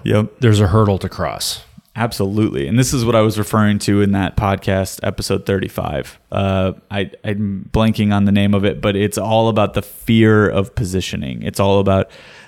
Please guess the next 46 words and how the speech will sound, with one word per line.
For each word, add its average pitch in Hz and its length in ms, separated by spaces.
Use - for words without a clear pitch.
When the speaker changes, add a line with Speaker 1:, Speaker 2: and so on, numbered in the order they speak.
Speaker 1:
the 107 500
Speaker 2:
Why 90 200
is 92 140
positioning 90 540
scary? 90 500
Speaker 1:
Yeah. 151 120
Speaker 2:
So 90 160
we 98 100
were 107 60
close. 90 300
Speaker 1:
There's 107 180
the 107 100
title. 104 400
And 107 480
what 113 280
we're 117 120
talking 139 440
about 98 380
is 98 160
change 151 420
is 110 100
hard 101 460
for - 160
a 98 80
lot 98 320
of 95 160
people, 95 360
and 104 120
especially 135 580
in 175 140
the 113 80
brand 101 540
world. 69 380
You 131 200
either, 143 400
at 110 200
your 117 340
organization, 107 580
either 113 240
have 107 140
someone 107 240
in 98 160
charge 117 320
of 131 60
the 127 60
brand 104 540